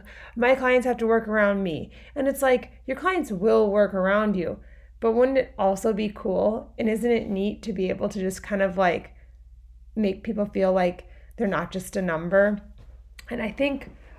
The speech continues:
uh, you know, my friend Jenny Kahn, my coworker, we're always talking about the horrifying customer service experiences we've had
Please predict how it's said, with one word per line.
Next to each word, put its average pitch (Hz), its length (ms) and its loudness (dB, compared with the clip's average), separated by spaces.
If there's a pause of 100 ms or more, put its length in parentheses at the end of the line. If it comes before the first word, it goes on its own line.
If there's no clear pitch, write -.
(260)
uh, 175 420 -2
you 247 120 -2
know, 190 160 0
my 190 160 0
friend 220 320 0
Jenny 196 340 0
Kahn, 196 760 -2
my 208 120 -6
coworker, 190 640 -2 (400)
we're - 160 -2
always 233 380 0
talking 202 420 0
about 180 300 -2
the 208 80 -2
horrifying 202 640 0
customer 196 480 -4
service 180 480 -4
experiences 180 720 -4
we've 170 180 -6
had 160 440 -4